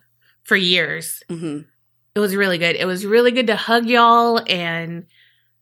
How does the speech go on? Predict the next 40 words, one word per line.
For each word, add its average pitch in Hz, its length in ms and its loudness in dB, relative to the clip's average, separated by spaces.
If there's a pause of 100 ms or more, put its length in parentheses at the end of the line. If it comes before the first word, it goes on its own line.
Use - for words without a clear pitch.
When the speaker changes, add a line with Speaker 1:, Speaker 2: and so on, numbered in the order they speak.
(140)
Speaker 1:
like, 170 320 -6
I 214 40 2
don't 247 120 4
know, 262 100 6
just 226 260 0
see 311 220 4
y'all, 190 380 4
and, 190 600 0
like, 180 440 -2
I 214 60 -2
just 240 120 -6
wanna 262 120 -2
be 269 60 0
like, 254 220 2
"I 440 40 -2
see 523 220 -6
your 508 120 6
face. 494 440 4
I 415 200 0
know 523 160 4 (180)
you." 320 240 -4 (400)
Speaker 2:
It, 220 200 2
it 220 160 6
truly 262 320 6
was, 165 320 4
uh, 175 140 2
so - 380 2
much 170 220 0
fun. 143 200 2
And 170 160 2 (560)
I 262 580 4 (260)
get 202 240 2
so 185 220 4
much 190 220 0
anxiety 165 640 2
when 180 140 -2
it - 100 0
comes 175 300 0
to, 170 140 2
like, 135 360 0